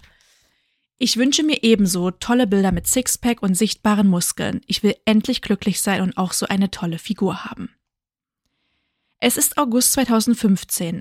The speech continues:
Ein warmer Tag steht bevor und ich habe in den letzten Tagen nur noch nach striktem Plan gegessen und getrunken.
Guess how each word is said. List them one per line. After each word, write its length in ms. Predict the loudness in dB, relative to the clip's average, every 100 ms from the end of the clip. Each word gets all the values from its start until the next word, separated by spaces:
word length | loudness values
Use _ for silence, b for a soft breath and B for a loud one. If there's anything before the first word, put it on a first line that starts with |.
| -2
Ein 180 | 2 4
warmer 300 | 6 6 4
Tag 260 | 0 -2
steht 220 | 0 -2 -2
bevor 340 | -2 0 2
und 80 | 2
ich 160 | 0
habe 200 | 0 2
in 40 | 4
den 140 | 4
letzten 400 | 4 0 -2 -2
Tagen 340 | -2 -2 0 2
nur 100 | 4
noch 200 | 2 -2
nach 160 | -2
striktem 440 | -2 -4 -8 -2 0
Plan 300 | 2 0 0
gegessen 400 | -2 -4 -4 -4
und 140 | -4
getrunken. 540 | -6 -4 -6 -6 -12